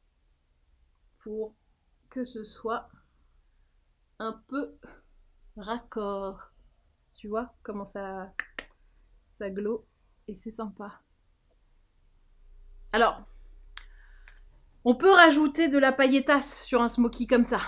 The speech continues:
Mais la mode, c'est ça. Donc, qu'est-ce que je fais ? Est-ce que, attends, déjà,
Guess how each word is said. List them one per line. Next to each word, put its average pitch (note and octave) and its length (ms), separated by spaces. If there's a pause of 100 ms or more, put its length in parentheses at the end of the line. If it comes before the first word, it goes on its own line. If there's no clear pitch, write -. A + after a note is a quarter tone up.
(1300)
Mais B3 140
la B3 120
mode, C#4 240
c'est C4 160
ça. - 300 (960)
Donc, B3 240
qu'est-ce D4 180
que C#4+ 140
je B3+ 160
fais ? G#3+ 320
Est-ce A#3 200
que, G3+ 320
attends, - 300
déjà, F#3 400